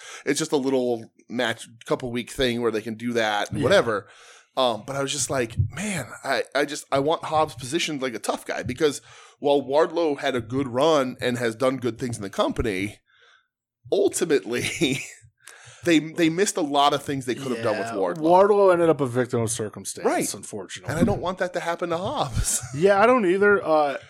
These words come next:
Speaker 2: I
Speaker 1: 'Cause
Speaker 2: still think this Q T V shit
Speaker 1: Right.
Speaker 2: is
Speaker 1: It's
Speaker 2: just
Speaker 1: right. <sighs>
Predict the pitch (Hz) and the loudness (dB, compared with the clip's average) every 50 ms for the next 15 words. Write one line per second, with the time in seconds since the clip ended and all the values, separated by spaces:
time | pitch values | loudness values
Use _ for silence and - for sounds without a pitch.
0 | _ - 143 143 - 196 180 180 175 175 170 156 151 143 123 - - 147 143 135 | _ -2 0 0 2 4 2 2 4 2 0 2 0 -4 -4 -4 -2 -4 -4 -4
1 | - - 120 113 113 110 123 117 - - 135 131 123 120 - _ _ _ - 131 | -2 -6 -6 -4 -4 -4 -4 -4 -4 0 0 0 0 -2 -6 _ _ _ -4 -2
2 | - - - 104 107 123 156 156 - - 113 - - - - - 139 131 82 69 | -2 -2 -2 -4 -4 -2 -2 -2 -2 -4 -4 -4 -4 -6 -8 -4 -2 -2 -2 -2
3 | - - _ _ _ _ _ - - - _ _ _ _ _ _ - - | -8 -14 _ _ _ _ _ -20 -20 -20 _ _ _ _ _ _ -12 -10